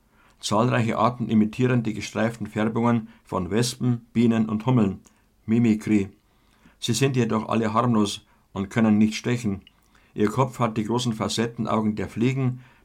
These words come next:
die bei den Männchen oft vorn zusammenstoßen. Auffälligstes Merkmal ist ihr Schwirrflug mit bis zu dreihundert Hertz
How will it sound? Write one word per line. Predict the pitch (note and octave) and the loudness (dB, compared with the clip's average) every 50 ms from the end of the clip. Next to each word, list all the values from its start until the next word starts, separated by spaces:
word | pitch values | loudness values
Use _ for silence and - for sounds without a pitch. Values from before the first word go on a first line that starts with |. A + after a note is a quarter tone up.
| _ - | _ -4
die | A2 G#2+ | -2 0
bei | A2 G#2 | 0 -2
den | G#2 G2 F#2+ | 0 0 2
Männchen | G#2 A#2 B2 B2+ - C3 A#2+ G#2+ - - - _ _ | 2 2 2 2 2 0 0 0 -2 -8 -18 _ _
oft | - A#2 A#2 A2+ - - | -4 -4 -4 -4 -6 -14
vorn | - - - G2+ G#2 A2+ A2 G#2+ | -14 -6 -4 -2 -2 -2 -2 -2
zusammenstoßen. | - A2 G#2+ A2 B2+ B2 A#2 A2 G#2+ - - G2+ G2 F#2+ F#2+ F2+ E2 - _ _ _ _ _ _ _ _ _ _ _ _ _ _ _ _ _ _ _ _ | -2 -2 -2 2 2 2 2 2 2 0 -2 -2 -2 -2 -4 -8 -10 -14 _ _ _ _ _ _ _ _ _ _ _ _ _ _ _ _ _ _ _ _
Auffälligstes | - G#2+ - C3 B2+ - - C3 C3 B2 B2+ - - G#2+ G#2+ G#2 | -2 -2 -2 -2 -2 -2 0 2 2 2 0 0 -2 -2 0 2
Merkmal | G#2 A2 A#2+ B2 - C3 B2 A#2+ A#2 - | 2 2 2 2 0 2 2 2 2 -2
ist | A#2+ A2 - - - | -4 -6 -6 -4 -4
ihr | G#2 G2 | -4 -4
Schwirrflug | - - - B2 C3 C3 B2+ - B2+ C3+ C3 B2+ - - - - - _ _ | -4 -2 -2 0 0 0 0 0 2 2 0 0 -6 -14 -20 -20 -20 _ _
mit | - A2 G#2+ - | -4 -4 0 2
bis | A#2+ B2 - - | 0 0 0 0
zu | A#2 G#2+ | -2 -2
dreihundert | G#2+ - G2 G#2 A#2+ A#2+ A#2+ A#2+ A2+ G#2 - G2+ | -2 -2 -2 0 0 2 0 0 -2 -2 -2 0
Hertz | G#2+ A2+ A2 - - | 0 0 0 -2 -8